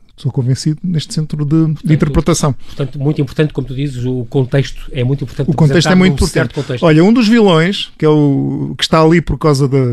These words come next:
Speaker 1: da, eh, do episódio do assassínio da,
Speaker 2: Do Casimiro,
Speaker 1: de,
Speaker 2: é?
Speaker 1: da Inês de Castro,
Speaker 2: Ah,
Speaker 1: não.
Speaker 2: não, Inês de Castro.
Speaker 1: Um dos vilões, que é o, o Dom Afonso quarto, quando fala das violências do seu tempo, eh, e isto tem muito a ver com o que hoje se discute sobre o que devemos ter vergonha ou não devemos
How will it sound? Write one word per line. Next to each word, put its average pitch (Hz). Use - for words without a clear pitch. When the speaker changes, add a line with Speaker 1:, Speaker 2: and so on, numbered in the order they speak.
Speaker 1:
da, 117
eh, 131
do 123
episódio 135
do 131
assassínio 131
da, 117
Speaker 2:
Do 110
Casimiro, 127
Speaker 1:
de, 131
Speaker 2:
é? -
Speaker 1:
da 131
Inês 139
de -
Castro, 123
Speaker 2:
Ah, -
Speaker 1:
não. 127
Speaker 2:
não, 139
Inês 127
de -
Castro. 110
Speaker 1:
Um 147
dos 135
vilões, 135
que 151
é -
o, 143
o 131
Dom 143
Afonso 143
quarto, 165
quando 139
fala 147
das 135
violências 151
do 135
seu 147
tempo, 165
eh, 151
e 147
isto -
tem 151
muito 147
a -
ver 139
com -
o 131
que -
hoje -
se -
discute -
sobre 120
o 131
que -
devemos 147
ter 170
vergonha 151
ou 143
não 143
devemos 127